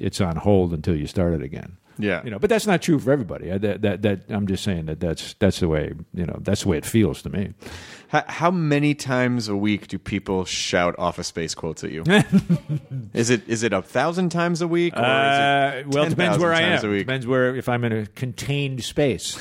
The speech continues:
Speaker 2: <laughs>
Speaker 1: In, in, in an airport, I'll hear a lot more because, you know, you're there and you're not going anywhere. You're not in motion
Speaker 2: <laughs>
Speaker 1: till you get on the plane.
Speaker 2: Right.
Speaker 1: Uh, no, it, it, uh, it's, it's, it's pretty amazing that, that, that movie has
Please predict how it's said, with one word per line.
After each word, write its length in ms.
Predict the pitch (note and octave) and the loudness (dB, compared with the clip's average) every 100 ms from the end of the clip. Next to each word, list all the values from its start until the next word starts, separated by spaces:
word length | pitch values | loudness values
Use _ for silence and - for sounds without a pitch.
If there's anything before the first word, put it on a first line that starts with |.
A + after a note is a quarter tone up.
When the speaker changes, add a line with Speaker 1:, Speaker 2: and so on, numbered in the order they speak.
| - C3+ | -2 2
Speaker 2:
<laughs> 600 | E3+ - F3+ F3+ - F3 | 2 2 0 2 0 0
Speaker 1:
In, 100 | A2+ | 2
in, 320 | E3+ B2 D3+ C#3+ C#3+ | 0 2 0 0 0
in 160 | D3+ | 0
an 100 | C#3 | 2
airport, 560 | C3+ D3 D#3+ - E3 E3+ | 2 2 2 4 2 4
I'll 160 | C#3 C3+ | 4 6
hear 180 | C#3 | 6
a 60 | C#3 | 6
lot 240 | C#3 C#3 | 6 4
more 300 | C#3+ D3 F#2+ D#2+ | 4 4 4 0
because, 500 | G2 A2 G#2 E3+ - G3 - | 0 2 2 0 -4 -6 -4
you 80 | G#3 | -4
know, 220 | G#3 G2+ G2+ F#3+ - - | -2 -4 -6 -10 -10 -4
you're 160 | G#2+ | 0
there 340 | G#2+ C3 C#3+ D#3 | 4 4 6 6
and 100 | C3+ | 4
you're 100 | B2+ | 4
not 180 | C3+ B2 | 4 4
going 280 | C#3+ C3 | 4 4
anywhere. 420 | G#2 G2+ F#2+ D#2 F2+ | 0 -2 -4 -6 -8
You're 80 | G2+ | -4
not 160 | A2+ A#2 | -2 0
in 120 | A#2 | 0
motion 400 | A#2 C3+ F3+ A2+ E3 - F#3 - F3 | 4 4 4 2 -2 -2 -4 -2 -6
Speaker 2:
<laughs> 360 | - E3 - | -6 -8 -4
Speaker 1:
till 120 | C#3 | 2
you 100 | C3 | 4
get 120 | B2 B2+ | 4 4
on 120 | A#2+ | 2
the 80 | G#2+ | 2
plane. 280 | B2+ B2 - - - | 4 4 2 -8 -8
Speaker 2:
Right. 300 | D3 C3+ B2 - - | 0 2 2 -2 -4
Speaker 1:
Uh, 380 | A#2 B2 B2 A#2 | 0 2 2 2
no, 200 | F3 F#3+ | 0 2
it, 140 | E3+ D3 | 0 0
it, 300 | D#3 D#3+ D#3 | -2 0 0
uh, 600 | D3+ C#3+ C#3 C#3 C3+ C3 | 2 4 4 4 2 0
it's, 540 | A#2+ C3 D#3+ - - - | -4 -4 -4 -4 -8 -4
it's, 420 | D#3 - - - - - | -6 -6 -10 -12 -12 -2
it's 180 | D#3+ | -2
pretty 220 | - F4 F4+ | 0 4 6
amazing 440 | D3+ F#3 A#3 G#2 | 6 6 4 0
that, 140 | F#2+ | -2
that, 280 | B2 B2 - | 0 0 0
that 180 | B2 B2+ - _ _ _ | -2 -2 -4 _ _ _
movie 440 | A2+ A#2+ F#3 A#2+ G2+ | 0 4 6 4 4
has 360 | G2+ F2+ - | 2 -2 -10